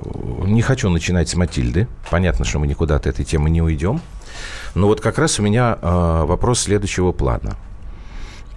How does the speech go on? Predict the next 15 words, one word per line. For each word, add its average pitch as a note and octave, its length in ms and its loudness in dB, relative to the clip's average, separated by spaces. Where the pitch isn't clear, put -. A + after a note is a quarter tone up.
У F#2 100 4
некоторых C3+ 480 2
в - 40 -8
последнее G2+ 480 2
время D#2+ 360 4
складывалось G#2+ 520 2
впечатление, B2+ 640 2
что - 160 -2
депутат F2+ 440 0
Поклонская G#2+ 560 0
озабочена, F#2 800 2
озадачена G2+ 680 2
только G2 300 0
одной F2 220 0
темой. G#1 400 -4